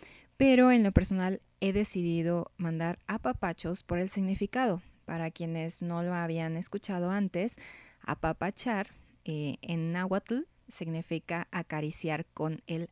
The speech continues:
alma. Entonces, para mí es como un significado aún más profundo que, que el, el abrazo o que va más allá de un abrazo. Es por eso. Pero bueno, una vez aclarado esto, <laughs> pues me llena de emoción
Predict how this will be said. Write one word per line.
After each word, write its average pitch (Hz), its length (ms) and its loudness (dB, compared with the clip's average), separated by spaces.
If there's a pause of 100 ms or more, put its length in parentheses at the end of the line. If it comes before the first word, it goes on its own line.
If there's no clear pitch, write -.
alma. 208 480 -2 (240)
Entonces, 170 800 0 (500)
para 190 280 0
mí 220 260 6
es 214 280 4
como 165 600 2 (480)
un 208 120 4
significado 180 540 2
aún 185 240 2
más 180 220 0
profundo 156 540 -2 (280)
que, 156 360 -6 (100)
que 151 140 -6
el, - 320 -8 (160)
el 170 140 -2
abrazo 170 480 0
o 190 60 2
que 170 140 -4
va 160 120 -2
más 165 220 -4
allá 143 320 -8 (100)
de 139 120 -8
un 147 140 -4
abrazo. - 420 -6 (480)
Es 247 140 0
por - 200 -2
eso. - 220 -2 (600)
Pero 240 160 8
bueno, 190 200 4 (100)
una 254 260 10
vez 175 300 0
aclarado 180 600 4
esto, 147 420 -2 (160)
<laughs> 190 500 4
pues 208 160 4
me 214 100 4
llena 240 220 10
de 254 80 6
emoción 196 540 2